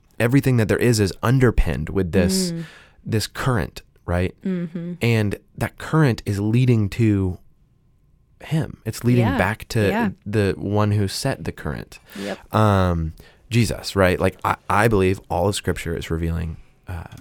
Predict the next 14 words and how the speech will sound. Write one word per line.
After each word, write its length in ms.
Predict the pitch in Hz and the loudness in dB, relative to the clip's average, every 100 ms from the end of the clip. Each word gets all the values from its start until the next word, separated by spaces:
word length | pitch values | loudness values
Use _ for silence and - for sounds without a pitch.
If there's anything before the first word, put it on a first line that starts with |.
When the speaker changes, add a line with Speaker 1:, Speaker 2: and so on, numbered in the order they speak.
| - | -8
Speaker 1:
Christ. 400 | - 78 - - | -6 -6 -8 -10
Speaker 2:
Completely. 680 | 208 185 190 - 165 165 - | -8 -6 -6 -6 -10 -12 -2
Speaker 1:
And, 320 | 104 208 196 | 2 4 4
Speaker 2:
Yep. 100 | 98 | 4
Speaker 1:
um, 480 | 92 87 87 82 73 - _ _ _ _ - _ _ _ | 4 4 2 -2 -6 -12 _ _ _ _ -20 _ _ _
and 200 | - 95 | -10 -4
so 160 | 98 104 | 2 4
when 160 | 98 95 | 4 2
we 100 | 92 | 2
use 680 | 90 113 113 107 - - - _ _ _ _ _ _ _ | 4 4 4 2 0 -6 -10 _ _ _ _ _ _ _
wisdom, 880 | 85 92 113 135 110 95 90 127 165 - _ | -10 0 2 2 0 0 -2 -4 -8 -20 _
rather 360 | - 90 107 113 | 0 0 2 0
than 180 | 98 92 | 0 0
just, 340 | 98 90 - | 0 -2 -8